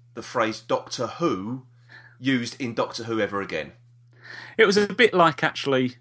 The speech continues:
Speaker 2: at the end of, in some ways, I don't know why my brain's gone to this, <laughs> the, uh, Alistair Sim Christmas Carol when he wakes up and he's still alive.
Speaker 1: Right, okay.
Speaker 2: And he's dancing around.
Speaker 1: Hmm.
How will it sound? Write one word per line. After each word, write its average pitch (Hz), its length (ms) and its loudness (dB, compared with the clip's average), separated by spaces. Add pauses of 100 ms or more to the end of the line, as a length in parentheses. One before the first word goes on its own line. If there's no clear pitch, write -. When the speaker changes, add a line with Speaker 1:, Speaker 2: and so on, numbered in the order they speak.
Speaker 2:
at 127 200 0
the 127 140 2
end 127 260 2
of, 120 340 -2 (260)
in 131 100 -4
some 170 300 0
ways, 90 200 0 (220)
I 117 60 0
don't 107 80 -2
know 98 100 2
why 101 180 2
my 95 140 0
brain's 95 300 0
gone 95 140 0
to 104 120 -2
this, - 320 2 (160)
<laughs> - 580 -6
the, 120 440 6
uh, 117 600 4 (640)
Alistair 135 360 2
Sim 110 500 2 (340)
Christmas 127 400 2
Carol 107 420 2
when 101 120 0
he 104 140 -4 (100)
wakes 117 260 2
up 127 160 -2
and 104 80 -4
he's 101 120 -4
still 107 200 0
alive. 101 540 2 (260)
Speaker 1:
Right, 127 380 0
okay. 143 400 -8 (480)
Speaker 2:
And 127 80 4
he's 117 140 4
dancing 113 480 2
around. 104 640 0 (600)
Speaker 1:
Hmm. 80 280 -10